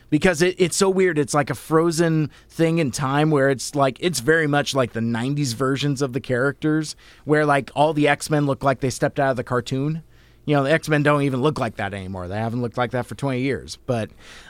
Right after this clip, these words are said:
um, but anyway, it's, it's, it's, um, I, I, I don't, I don't get it. But, um, but I agree with you completely that, one, that, that T two thing was really cool because, one, the story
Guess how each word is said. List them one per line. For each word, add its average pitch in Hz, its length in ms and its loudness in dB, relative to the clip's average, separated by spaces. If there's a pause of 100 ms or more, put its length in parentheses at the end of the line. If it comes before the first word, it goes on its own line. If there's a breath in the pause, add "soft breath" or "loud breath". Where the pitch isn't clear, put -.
(120)
um, 135 520 2 (240)
but 196 160 4
anyway, 170 300 4
it's, 143 280 -4
it's, - 320 0
it's, - 380 -2 (100)
um, 139 640 2 (960 soft breath)
I, 151 280 -2 (140)
I, 151 80 -2
I 151 40 0
don't, 151 300 0 (680)
I 123 140 -4
don't 131 420 -2
get 123 240 -2
it. 82 240 -10
But, 123 380 0
um, 127 420 2
but 147 180 0
I 156 100 2
agree 165 340 2
with 170 180 0
you 151 120 2
completely 139 520 -2
that, 123 320 -2
one, 165 420 2
that, 139 280 0
that 127 200 -2
T 196 200 -6
two 196 560 0
thing 147 380 0
was 127 200 0
really 147 240 2
cool 165 380 0
because, 127 600 -2 (280 loud breath)
one, 175 340 2 (240 soft breath)
the 139 120 2
story 180 720 2